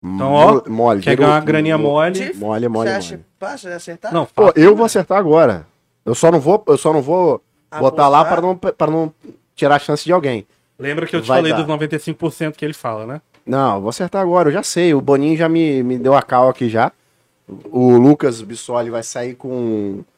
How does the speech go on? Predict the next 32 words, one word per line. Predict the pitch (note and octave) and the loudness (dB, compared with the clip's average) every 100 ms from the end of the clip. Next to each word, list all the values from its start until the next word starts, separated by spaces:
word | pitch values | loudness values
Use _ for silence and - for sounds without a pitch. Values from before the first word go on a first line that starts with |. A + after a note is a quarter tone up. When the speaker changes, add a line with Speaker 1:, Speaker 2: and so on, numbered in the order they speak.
| _ _ _ - | _ _ _ -12
Speaker 2:
é, | G#2+ G#2 G2 | -10 -8 -10
cinquenta | F#2 B2+ - C#3+ - | -10 -10 -8 -8 -8
e | |
cinco | C#3+ C#3 C#3+ | -10 -12 -12
por | C3+ | -14
cento. | A#2+ G2+ - - _ _ _ _ | -14 -14 -16 -18 _ _ _ _
Speaker 1:
Pô, | - | -8
você | C3+ C#3 | -8 -6
já | C3 | -6
deu | C3 | -4
mole? | C3+ D3 | 0 2
Speaker 2:
Vírgula | C#3+ C3+ | 4 4
três. | C3 A2+ G2 | 4 2 0
Speaker 3:
Cinquenta | C4 C#4+ - A3 A3+ | -4 -10 -8 -6 -4
e | F#3 | -6
cinco | - F#3+ | -8 -12
por | - | -16
cento? | D#3 - | -14 -8
Speaker 1:
Você | D3+ | -4
já | D#3 | -2
deu | D#3 | 0
Speaker 2:
Vírgula | D#3+ | 0
três. | D#3+ | 0
Speaker 1:
molinho, | D#3 | -2
porque | D3+ - | -6 -8
a | C#3+ | -6
parcial | D3 - C#3+ | -6 -4 -4
tá | C#3+ | -4
dando | C3+ C#3 | -8 -10
setenta | - C3+ D3+ | -10 -10 -8
e | D#3+ | -8
oito. | B2 A#2+ A#2 | -6 -8 -12